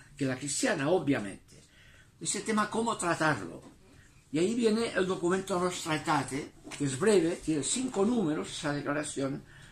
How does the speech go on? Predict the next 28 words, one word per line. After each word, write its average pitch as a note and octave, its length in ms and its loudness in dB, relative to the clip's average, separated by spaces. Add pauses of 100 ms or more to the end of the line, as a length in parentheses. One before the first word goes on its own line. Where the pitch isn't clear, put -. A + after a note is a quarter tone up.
(240)
pero F3+ 400 0 (240)
diríamos D3+ 400 -2
que C#3+ 80 2
en C3 80 -2
Chile D#3 240 0
peor D3+ 260 0
es D#3 160 -2
nada, E3+ 340 -2 (140)
¿no? - 300 -10
Es - 180 -10
breve, F#3 480 2 (320)
es C3+ 100 -2
modesto, F#3 720 2 (300)
pero E3 220 2
marca F#3 400 2
ya E3 180 6
una F3+ 220 6
línea G3+ 420 4
distinta D3+ 840 -2 (300)
en C#3 140 -2
esa, - 440 -4 (1600)
en C3 80 -8
esa C#3 180 -6
perspectiva C#3 600 -2
de A#2 140 -4
dialéctica, B2 580 -2
de G#2+ 100 -8
diálogo. G#2 560 -2